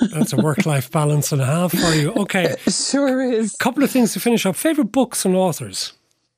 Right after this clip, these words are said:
Speaker 1: Again, it's the summer holidays, so I haven't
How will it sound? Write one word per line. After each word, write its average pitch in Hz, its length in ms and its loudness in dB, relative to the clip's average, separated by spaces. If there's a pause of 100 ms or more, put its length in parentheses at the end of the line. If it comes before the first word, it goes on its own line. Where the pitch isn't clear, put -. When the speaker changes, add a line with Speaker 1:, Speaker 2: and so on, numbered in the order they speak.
(540)
Speaker 1:
Again, 285 520 2
it's 254 220 -2
the 247 100 -2
summer 254 260 0
holidays, 220 540 2
so 190 640 0 (220)
I 190 100 0
haven't 190 300 -8